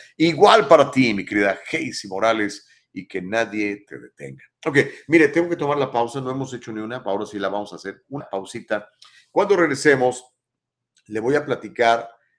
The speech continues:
Eh, es un tema bien duro. El video que vamos a ver es, es fuerte, pero es público, lo puede ver, está en YouTube. Vamos a hablar de las cirugías transgénero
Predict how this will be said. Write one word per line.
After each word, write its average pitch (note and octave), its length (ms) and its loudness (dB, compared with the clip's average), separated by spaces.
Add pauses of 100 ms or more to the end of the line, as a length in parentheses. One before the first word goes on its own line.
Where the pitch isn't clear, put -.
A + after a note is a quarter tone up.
(160)
Eh, A2+ 160 -4
es B2+ 160 -4
un C#3+ 80 -18
tema C#3 280 -4
bien D3+ 260 -6
duro. G2+ 420 -4 (160)
El G2+ 180 -4
video A2 280 -2
que A2+ 80 -8
vamos A2+ 240 -8
a G#2+ 40 -10
ver G#2 160 -2
es, - 280 -8
es A2+ 200 -12
fuerte, - 680 -6
pero G#2+ 240 -4
es G#2+ 100 -8
público, C#3 440 -14
lo G#2+ 140 -14
puede F#2+ 200 -6
ver, A2 140 -8
está G2+ 160 -16
en E2+ 60 -16
YouTube. G2 480 -14 (1000)
Vamos E3 260 0
a - 20 -4
hablar D3 200 0
de D3 100 0
las A#2 160 -4
cirugías C3+ 420 -8
transgénero G2 680 -8